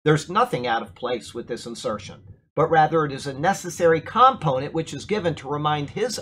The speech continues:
audience that there is an overarching point upon which all other matters of doctrine should be subjected.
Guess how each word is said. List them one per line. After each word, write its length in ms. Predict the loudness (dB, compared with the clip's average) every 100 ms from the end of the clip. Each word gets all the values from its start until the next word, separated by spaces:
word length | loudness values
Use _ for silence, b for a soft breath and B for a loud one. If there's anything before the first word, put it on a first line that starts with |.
| 4
audience 800 | 6 6 2 -2 -4 -12 -16 _ _ _ -2 6
that 160 | 8
there 160 | 8 4
is 100 | 2
an 160 | -2 2
overarching 840 | 2 4 6 4 4 -2 -6 -6 -16 -18
point 600 | 4 6 6 0 -10 -20 _ _ _
upon 340 | -6 0 0 2
which 180 | -2 2
all 240 | 4 4 4
other 200 | -2 0
matters 420 | 2 4 4 0
of 120 | -2
doctrine 600 | -2 -2 -4 -10 -10 -14 _
should 240 | -14 -12 -10
be 160 | -12
subjected. 880 | -10 -12 -12 -4 -2 -2 -6 -14 -16